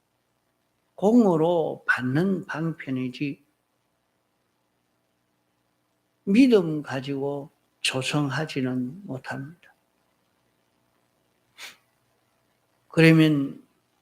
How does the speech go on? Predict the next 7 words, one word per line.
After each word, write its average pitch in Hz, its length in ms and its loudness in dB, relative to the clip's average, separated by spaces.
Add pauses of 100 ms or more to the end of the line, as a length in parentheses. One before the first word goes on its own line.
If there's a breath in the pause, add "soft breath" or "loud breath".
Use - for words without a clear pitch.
(440)
믿음이라 143 840 -2
하는 135 240 -4
것은 131 500 -8 (1300)
어떤 160 540 -4
것인가 131 580 -6
하면 139 500 -6 (1500)
하나님이 165 840 0